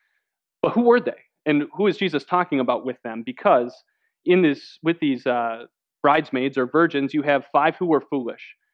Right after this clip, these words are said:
five who didn't see any need to prepare, and they just simply brought their lamps to go out and wait for the bridegroom. And then you have five wise virgins, five wise ones who thought ahead enough to prepare, to not only grab their lamps, but to also grab oil.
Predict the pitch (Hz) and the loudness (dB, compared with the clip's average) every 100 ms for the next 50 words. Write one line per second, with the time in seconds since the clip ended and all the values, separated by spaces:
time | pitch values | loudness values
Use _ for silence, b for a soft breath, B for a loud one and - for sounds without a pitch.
0 | _ - 165 180 175 170 160 156 180 165 | _ 0 0 0 -2 -4 -4 -4 -2 -2
1 | 190 202 175 180 185 185 180 139 143 - | -4 -6 -6 -4 0 0 0 -4 -8 -6
2 | 165 156 135 160 156 135 156 160 - 143 | -6 -4 0 0 0 -4 -4 -4 -4 -2
3 | 160 160 131 147 165 151 135 147 165 - | 0 0 -4 -6 -6 -8 -4 -2 -2 -4
4 | 160 170 139 185 190 - 139 143 147 202 | -6 -6 -6 -6 -8 -4 -4 -4 -4 -4
5 | 175 127 - _ _ _ _ _ 131 127 | -4 -6 -12 _ _ _ _ _ -4 -4
6 | 113 117 _ _ _ _ _ _ _ _ | -6 -18 _ _ _ _ _ _ _ _
7 | - 160 160 139 _ _ _ 147 165 156 | 0 0 0 -4 _ _ _ 0 0 -2
8 | 143 139 135 143 127 127 - 151 117 - | -4 -4 -4 -4 -4 -4 -2 -4 -4 -8
9 | 214 185 139 147 - 160 160 - 127 131 | -6 -2 -2 -4 -6 -12 -12 -6 -4 -4
10 | 160 _ _ _ - 139 165 180 143 147 | -8 _ _ _ -6 -4 -2 -2 0 0
11 | 156 147 131 156 147 151 - 139 143 131 | 0 0 -4 -4 -4 -6 -8 -10 -8 -6
12 | 127 - 139 123 117 113 _ - 139 117 | -6 -8 -8 -8 -8 -12 _ -4 -2 -2
13 | - | -8